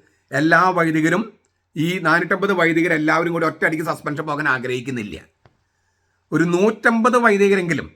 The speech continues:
ചുരുങ്ങിയത് നൂറ്റമ്പത് വൈദികരെങ്കിലും അനുസരിച്ച് സഭയുടെ കൂടെ നിൽക്കാൻ തയ്യാറുള്ളതായിട്ടാണ് എൻ്റെ അറിവ്. അത് വിശ്വസനീയമായ ഉറവിടങ്ങളിൽ നിന്നുള്ള അറിവ് തന്നെയായിട്ടാണ്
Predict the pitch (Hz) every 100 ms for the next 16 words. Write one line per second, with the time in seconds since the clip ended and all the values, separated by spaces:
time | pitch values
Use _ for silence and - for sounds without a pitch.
0 | _ 165 196 202 196 143 104 151 170 175
1 | 175 160 160 165 160 151 185 - _ _
2 | _ - 156 175 185 170 196 160 165 165
3 | 160 165 143 151 151 139 151 151 147 135
4 | 131 127 135 120 131 71 67 - _ _
5 | _ _ _ _ _ _ _ _ _ _
6 | - 196 208 202 214 220 226 226 226 247
7 | 190 175 196 214 220 220 226 233 226 202
8 | 202 190 185 175 170